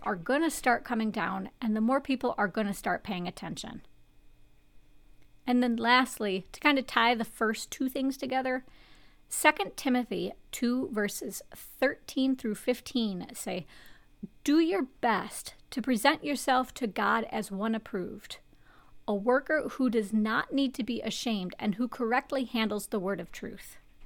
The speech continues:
And all this means is, any worker, um, you know, they probably tell you this, especially if you go out in uniform, you represent your boss. You represent your company, right?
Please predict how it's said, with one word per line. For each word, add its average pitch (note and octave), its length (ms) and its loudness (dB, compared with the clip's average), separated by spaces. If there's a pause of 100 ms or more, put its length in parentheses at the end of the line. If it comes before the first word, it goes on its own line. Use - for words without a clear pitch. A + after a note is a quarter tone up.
(580)
And G#3+ 120 4
all E4+ 180 8
this - 220 4
means C4 340 6
is, F#3 280 -2 (360)
any G4 180 4
worker, B3 420 6 (280)
um, A#3 300 0 (100)
you D#4 140 0
know, D#4+ 80 8
they F4 100 10
probably B3+ 320 6
tell A3+ 240 4
you G3 140 0
this, F#3 220 -2
especially C4 360 2
if A#3 120 -2
you A3+ 60 0
go G3 120 4
out F3+ 140 2
in F#3+ 120 -6
uniform, F#3 420 -4 (220)
you D4+ 240 8
represent A#3 520 4
your G#3+ 100 2
boss. - 500 0 (280)
You B3+ 220 6
represent C#4 360 6
your G#3 120 -2
company, F3+ 360 -2
right? F3+ 320 -2